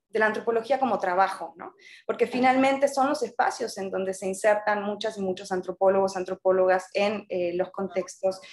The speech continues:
sobre todo en México, con, con el tema de, eh, con,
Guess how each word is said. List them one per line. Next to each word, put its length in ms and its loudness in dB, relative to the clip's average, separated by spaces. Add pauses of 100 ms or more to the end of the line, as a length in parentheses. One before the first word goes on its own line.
(140)
sobre 260 0
todo 200 4
en 140 2
México, 500 -4
con, 380 -2
con 180 0
el 120 -4
tema 420 -2 (120)
de, 300 2
eh, 380 -8
con, 300 -4